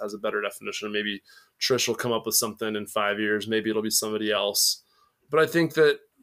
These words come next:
you know, it's useful now in that def-, in that breakdown of first, second, and third.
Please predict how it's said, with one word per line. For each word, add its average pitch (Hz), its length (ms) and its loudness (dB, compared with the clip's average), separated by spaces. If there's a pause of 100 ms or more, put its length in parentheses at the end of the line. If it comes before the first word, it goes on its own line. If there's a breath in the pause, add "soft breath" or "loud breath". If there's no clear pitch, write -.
(380)
you 170 120 -4
know, 127 220 4
it's 123 200 -2
useful 160 400 0
now 143 540 0 (340)
in 135 120 -2
that 135 200 0
def-, 139 160 0
in 139 160 0
that 135 400 0
breakdown 143 600 2
of 127 100 -8
first, 143 280 2
second, 139 300 0
and 135 140 -4
third. 143 420 2